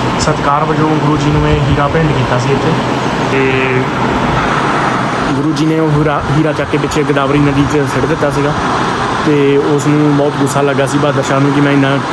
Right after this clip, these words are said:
ਕੀਮਤੀ ਹੀਰਾ ਲੈ ਕੇ ਆਇਆ ਹਾਂ, ਤੇ ਉਹ ਬਹੁਤ ਨਾਰਾਜ਼ ਹੋਇਆ ਸੀ। ਤੇ ਉਸਨੇ ਫਿਰ ਕੰਪਲੇਂਟ ਕੀ, ਸ਼ਿਕਾਇਤ ਕੀਤੀ ਸੀ ਗੁਰੂ ਜੀ ਕੋਲ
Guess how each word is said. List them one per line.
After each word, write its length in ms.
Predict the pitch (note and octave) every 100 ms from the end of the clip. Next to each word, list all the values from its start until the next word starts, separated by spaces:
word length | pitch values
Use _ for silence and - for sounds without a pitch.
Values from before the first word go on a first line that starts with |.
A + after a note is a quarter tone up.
| -
ਕੀਮਤੀ 340 | D3 C3 C#3+
ਹੀਰਾ 200 | C#3 C#3
ਲੈ 120 | C3+
ਕੇ 140 | B2+ C#3
ਆਇਆ 340 | C3+ C3+ D3
ਹਾਂ, 60 | D3+ D3+
ਤੇ 60 |
ਉਹ 240 | D3 C#3+ C#3+
ਬਹੁਤ 240 | C3+ C3+
ਨਾਰਾਜ਼ 340 | C#3 B2+ B2
ਹੋਇਆ 200 | C3+ C3
ਸੀ। 140 | B2+ D#3+ - - - - - - -
ਤੇ 320 | D3 C3+ C3 C#3+ D#3+
ਉਸਨੇ 300 | C3+ C#3 C#3
ਫਿਰ 160 | C3+ C#3 C#3 C3+ C3+ B2 C3 - - -
ਕੰਪਲੇਂਟ 380 | C3+ C#3 C#3+ D3
ਕੀ, 120 | D3+
ਸ਼ਿਕਾਇਤ 340 | - - D3 D3+
ਕੀਤੀ 220 | D3+ C3+ C#3
ਸੀ 120 | C#3+
ਗੁਰੂ 200 | C#3 C#3+
ਜੀ 160 | C#3 C3+
ਕੋਲ 140 | D3